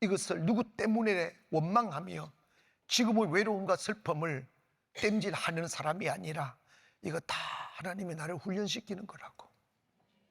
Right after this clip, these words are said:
하나님이 나를 만들어가는 과정이라고. 아멘 합시다. 하나님께 부-, 여호와 하나님은 우리의 마음을 단련하신다고요. 교회는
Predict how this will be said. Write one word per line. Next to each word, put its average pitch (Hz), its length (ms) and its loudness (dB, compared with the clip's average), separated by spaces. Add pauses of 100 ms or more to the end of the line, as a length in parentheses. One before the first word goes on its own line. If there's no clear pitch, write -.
(420)
하나님이 190 380 2
나를 170 240 2
만들어가는 185 720 0
과정이라고. 156 760 -4 (1300)
아멘 190 340 4
합시다. 165 540 2 (760)
하나님께 233 680 2
부-, - 220 -8 (520)
여호와 233 320 8
하나님은 202 640 2
우리의 214 260 2
마음을 180 420 0
단련하신다고요. 170 1300 -2 (840)
교회는 165 680 2